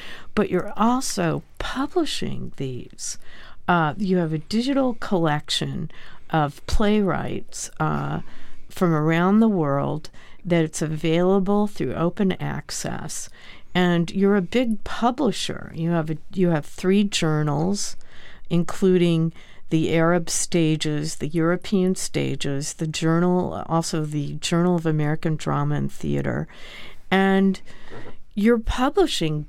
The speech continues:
books as well, Frank. So tell, tell the audience about this effort and how,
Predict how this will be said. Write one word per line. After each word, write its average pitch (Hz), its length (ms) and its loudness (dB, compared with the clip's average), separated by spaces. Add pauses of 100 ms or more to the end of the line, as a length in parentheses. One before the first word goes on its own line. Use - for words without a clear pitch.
books - 480 0
as - 160 -4
well, 220 260 2
Frank. 160 300 -6
So 202 220 -2 (160)
tell, 240 360 2
tell 254 340 -2
the 226 200 2
audience 185 500 2
about - 360 -4
this - 260 -8
effort - 460 -4
and 165 120 -2
how, 165 340 2